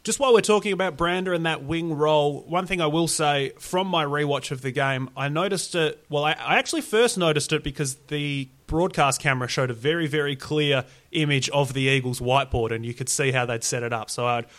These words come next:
paused it and had a quick read of that. But then I was looking for it throughout the rest of the game and, and had a look at how they used the wings. They showed a willingness to have Shuey on the attacking wing quite a lot rather than at the coalface. Now, he's finished with twenty-seven touches. Gaff had thirty on the day.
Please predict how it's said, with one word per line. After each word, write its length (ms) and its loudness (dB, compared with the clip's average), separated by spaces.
paused 360 6
it 40 2
and 100 -2
had 140 0
a 40 -2
quick 200 -4
read 220 -2
of 80 -4
that. 260 2
But 140 -4
then 180 4
I 80 2
was 140 2
looking 240 2
for 240 0
it 40 -6
throughout 240 -2
the 60 -2
rest 180 -2
of 60 -8
the 60 -6
game 260 -4
and, 100 -10
and 140 -6
had 160 2
a 20 0
look 160 0
at 100 -6
how 160 2
they 120 -2
used 280 -6
the 60 -4
wings. 320 -6
They 100 0
showed 300 2
a 60 -6
willingness 520 0
to 100 -2
have 400 -2
Shuey 680 -2
on 100 -2
the 100 0
attacking 440 0
wing 360 -2
quite 320 0
a 40 -2
lot 300 2
rather 280 2
than 220 -6
at 180 -6
the 80 -12
coalface. 640 -4
Now, 120 -2
he's 120 -2
finished 280 -4
with 100 -8
twenty-seven 560 -2
touches. 500 -2
Gaff 220 2
had 160 0
thirty 400 -2
on 160 -4
the 60 -8
day. 360 -4